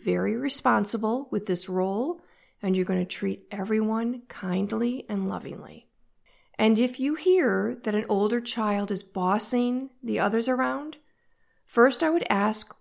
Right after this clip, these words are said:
why they said whatever they said and listen to what they're saying. Try to hear the feelings behind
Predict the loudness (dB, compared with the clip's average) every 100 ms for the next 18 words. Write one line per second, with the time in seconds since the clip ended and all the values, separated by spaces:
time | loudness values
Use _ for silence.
0 | _ 0 2 4 2 2 2 2 0 -2
1 | -2 0 0 0 0 0 -2 -2 0 0
2 | -4 -6 -4 -6 -6 -6 -4 -4 -6 -10
3 | -16 _ _ _ _ _ -18 0 4 4
4 | 4 2 2 2 2 -6 -6 -2 0 2
5 | 0 -2 -6 -10 _ _ -4 -4 -2 -4
6 | -2 -2 -4